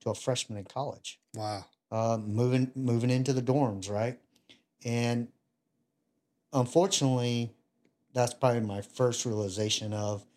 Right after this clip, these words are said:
Speaker 1: you know, when you go from being a, a child to being a young adult where you don't have authority figures, whether it be parents or house parents at the children's home,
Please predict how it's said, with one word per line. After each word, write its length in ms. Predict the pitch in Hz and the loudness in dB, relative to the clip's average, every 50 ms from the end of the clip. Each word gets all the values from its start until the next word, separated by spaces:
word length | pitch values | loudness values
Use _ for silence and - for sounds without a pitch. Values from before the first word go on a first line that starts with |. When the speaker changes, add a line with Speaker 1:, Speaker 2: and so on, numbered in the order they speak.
| _ _ _ _ _ - | _ _ _ _ _ -2
Speaker 1:
you 80 | - 127 | 0 2
know, 120 | 123 117 | 2 2
when 160 | 113 117 113 | 2 0 0
you 200 | 117 117 113 110 | 0 0 0 -2
go 220 | 107 107 127 123 123 | 0 2 4 4 4
from 220 | 123 - 123 110 | 2 -2 -4 -2
being 360 | 107 120 120 120 117 113 110 | 0 0 0 0 0 -2 -2
a, 260 | 113 110 107 104 95 80 - - | -4 -6 -6 -8 -10 -14 -16 -14
a 40 | - | -4
child 520 | - - - 113 113 113 110 113 110 110 - | -4 0 2 4 4 4 2 0 -2 -4 -6
to 280 | - 107 104 104 101 | -10 -8 -8 -8 -10
being 520 | 101 107 107 113 110 107 107 104 104 107 107 | -10 -6 -4 -4 -2 -2 -4 -4 -6 -6 -6
a 200 | 104 101 101 101 | -6 -8 -8 -6
young 340 | 107 110 110 113 117 107 | -2 0 0 0 0 -2
adult 420 | 104 101 101 113 110 113 117 113 - - | -2 -2 2 2 2 2 2 0 -4 -4
where 320 | 117 107 104 104 104 - - _ _ _ _ _ _ - | -4 -2 -2 -2 -4 -8 -12 _ _ _ _ _ _ -8
you 80 | 123 | -4
don't 220 | 117 120 113 110 - | -2 -2 -2 -2 -6
have 640 | - - - 120 113 113 110 113 113 110 107 104 - _ _ _ _ _ _ _ - | -12 -8 -2 0 2 2 4 2 2 0 -2 -4 -8 _ _ _ _ _ _ _ -8
authority 460 | 113 107 - - 123 123 127 120 123 | -8 -6 -2 0 2 2 2 2 0
figures, 720 | 117 - - 123 120 113 120 123 123 123 120 120 - - - _ _ _ _ _ | -2 -2 -4 -4 -4 -2 -2 -2 -2 -2 -4 -4 -6 -6 -10 _ _ _ _ _
whether 240 | 104 107 107 104 107 | -6 -4 -4 -4 -4
it 60 | 101 | -6
be 100 | 107 107 | -6 -12
parents 520 | 104 - - 107 107 107 107 107 107 - | -12 -10 -8 -6 -6 -6 -6 -6 -8 -10
or 380 | - 98 104 104 101 98 98 - - | -10 -8 -8 -8 -8 -8 -10 -12 -8
house 200 | - 110 107 - | -8 -6 -6 -6
parents 460 | - _ - 107 107 104 104 98 - | -8 _ -12 -12 -12 -10 -8 -8 -10
at 120 | - 107 - | -10 -10 -16
the 120 | - 98 107 | -18 -18 -16
children's 400 | - - - 117 113 107 107 - - - | -14 -14 -12 -12 -12 -12 -14 -14 -16 -14
home, 180 | 107 107 107 | -14 -14 -14